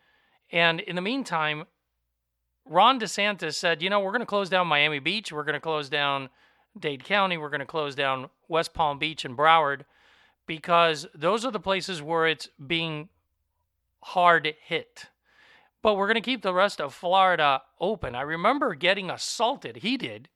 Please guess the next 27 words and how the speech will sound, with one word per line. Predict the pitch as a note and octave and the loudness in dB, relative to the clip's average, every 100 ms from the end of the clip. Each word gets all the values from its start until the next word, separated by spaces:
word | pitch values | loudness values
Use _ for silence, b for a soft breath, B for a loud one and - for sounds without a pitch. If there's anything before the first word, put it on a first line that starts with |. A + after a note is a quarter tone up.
| _ | _
I | C3 | -8
remember | C#3+ D3 D3 | -6 -4 -6
he | C3+ F3 | -6 -4
got | D3+ A2 | -4 -4
assaulted | - B2+ A#2+ D#3+ E3 | -6 -8 -8 -12 -14
because, | C#3+ D3+ C3+ - b b b b b b _ | -8 -6 -6 -10 b b b b b b _
he | G#3 | 0
got | A#3 F#3 | 4 2
assaulted | E3 F3+ F3+ E3+ | 4 2 2 -4
because | D#3+ E3+ D3+ F3+ | -2 -2 -2 -8
the | D#3+ D3 D#3 | -10 -4 0
left | E3 G3 F3+ - - | 4 6 4 -2 -16
was | D3 D#3 D3 | -6 -4 -4
just | F#3 E3+ - - - - | -4 -4 -4 -14 -20 -8
completely | E3+ D#3 F3+ G3+ B3+ G#3+ | -6 -6 -8 -6 -6 -6
coming | F3 F#3 F3 D#3+ | -8 -6 -6 0
down | E3 E3+ | 2 2
on | E3 | -2
him | D3 C#3 C3+ - b b b b | -4 -4 -6 -12 b b b b
about | E3 E3 D#3 D#3 | 2 6 6 4
his | D3 D#3+ C3+ A#2 | -4 -8 -8 0
recklessness | F3 G#3+ E3+ C#3+ - C3 A#2+ - - | 2 2 0 -10 -10 -12 -12 -14 -8
and | D#3 C#3 | -6 -6
his, | C3 C#3 B2+ - - _ _ _ _ _ _ _ _ _ _ _ _ - | -6 -8 -6 -10 -14 _ _ _ _ _ _ _ _ _ _ _ _ -2
I | E3+ | 0
don't | E3+ | 0
know, | A#2+ A2 A#2+ | -2 -8 -12